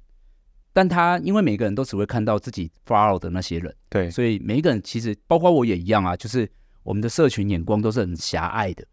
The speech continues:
Speaker 1: 我们不是说格局跟眼界，
Speaker 2: 嗯。
Speaker 1: 我们是社群的眼光，每一个人都是狭隘的。
Speaker 2: 嗯。
Speaker 1: 因为每一个人都永远只看那个圈圈，但你看的那个圈圈一定是高你一等的嘛。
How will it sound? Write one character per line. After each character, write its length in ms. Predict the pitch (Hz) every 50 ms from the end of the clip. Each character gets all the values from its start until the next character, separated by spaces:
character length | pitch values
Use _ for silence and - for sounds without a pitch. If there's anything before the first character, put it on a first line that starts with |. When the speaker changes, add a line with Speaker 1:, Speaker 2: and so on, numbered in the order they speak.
| _ _ _ _ _
Speaker 1:
我 100 | - 143
们 120 | 131 147
不 100 | - 175
是 60 | 190
说 160 | 190 214 202 202
格 260 | - - 139 123 151
局 180 | 147 - 127
跟 200 | 110 - 131 135
眼 160 | 123 95 85 85
界， 180 | 87 120 107
Speaker 2:
嗯。 100 | 95 87
Speaker 1:
我 60 | 76
们 80 | 104 107
是 100 | - 185
社 280 | 175 - - 214 175 127
群 160 | - - -
的 80 | 90
眼 180 | 87 87 85 85
光， 220 | 85 110 107 113 117
每 120 | 101 104 110
一 160 | 107 - - -
个 120 | - 117
人 100 | 90 85
都 100 | 90 104
是 80 | 101 101
狭 240 | 92 - - 82 80 85 -
隘 120 | 98 92
的。 60 | 113
Speaker 2:
嗯。 240 | 107 101 95 92 92 - _ _ _ -
Speaker 1:
因 100 | - 175
为 60 | 180
每 140 | 151 113 117
一 40 |
个 80 | 120 131
人 80 | 113 113
都 100 | 123 127
永 180 | 120 113 107
远 80 | 101 92
只 180 | - - 98
看 180 | - - 120 113
那 80 | 110 107
个 80 | 104
圈 220 | 90 - 98 92 92
圈， 200 | - - 92 85 - _ _ _ _ _
但 240 | - 147 139 123 127 _ _ - _ _ _ _ _ -
你 120 | 127 127
看 200 | 120 - 202 185
的 60 | 156
那 80 | 139 156
个 80 | 151 139
圈 180 | - 143 143
圈 160 | 127 143 143 -
一 20 | 117
定 100 | 143 151
是 80 | - - -
高 160 | 156 139 156
你 100 | 165 120
一 100 | 90 139
等 160 | - - - -
的 100 | - -
嘛。 80 | -